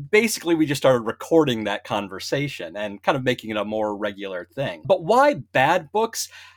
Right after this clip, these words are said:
I think we settled on that name because the, the idea of what constitutes a bad book is really wide and nebulous. And we, we like to, to play with that, right?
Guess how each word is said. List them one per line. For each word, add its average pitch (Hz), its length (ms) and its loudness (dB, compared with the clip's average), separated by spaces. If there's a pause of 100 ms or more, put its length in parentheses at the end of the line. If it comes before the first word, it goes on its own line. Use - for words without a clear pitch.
(200)
I 196 80 0
think 320 200 2
we 285 120 0
settled 190 440 0
on 170 180 2
that 139 200 0
name 120 480 -2
because 117 460 -8
the, 117 200 -6
the 127 180 -6
idea 135 520 -2
of 135 240 -4
what 143 300 0 (100)
constitutes 131 760 -6
a 110 80 -4
bad 113 440 -2
book 117 280 -6
is 123 160 -8
really 196 580 -6 (100)
wide 123 640 4
and 110 320 -8
nebulous. 104 560 -6
And 120 120 -10
we, 165 120 -8
we 170 100 -4
like 202 180 0
to, 113 200 -2
to 151 80 -10
play 143 280 -2
with 98 120 -8
that, 76 240 -14
right? 104 220 -8